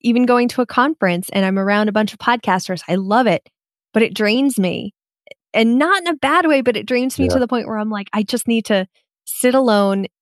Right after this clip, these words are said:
Speaker 1: in
Speaker 2: <laughs>
Speaker 1: quiet by myself, staring at a wall." And I think that surprises people. And they're like, "You, you're an extrovert." I'm like, "No, I am a major introvert. My energy comes from alone time.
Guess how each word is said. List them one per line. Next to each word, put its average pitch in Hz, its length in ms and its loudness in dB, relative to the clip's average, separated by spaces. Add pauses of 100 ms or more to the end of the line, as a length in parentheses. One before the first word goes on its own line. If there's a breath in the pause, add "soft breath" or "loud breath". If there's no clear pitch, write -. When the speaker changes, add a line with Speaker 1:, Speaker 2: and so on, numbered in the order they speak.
Speaker 1:
in 226 220 0
Speaker 2:
<laughs> - 120 -8
Speaker 1:
quiet 190 420 2 (140)
by 196 220 2
myself, 190 920 0
staring 202 580 -2
at 233 80 -2
a 240 60 0
wall." 190 560 2 (720 soft breath)
And 180 600 0 (1040)
I 233 100 0
think 294 180 0
that 320 140 2
surprises 240 460 -2
people. 226 240 -2
And 294 80 0
they're 339 140 2
like, 349 200 0
"You, 330 180 2
you're 359 240 0
an 359 80 2
extrovert." 320 520 0
I'm 202 80 0
like, 202 160 0
"No, 202 640 2 (300 soft breath)
I 247 160 2
am 277 120 0
a 202 80 0
major 214 600 0
introvert. 180 720 -4
My 196 200 2
energy 254 400 0
comes 202 380 -2
from 185 160 0
alone 196 500 0
time. 170 440 -4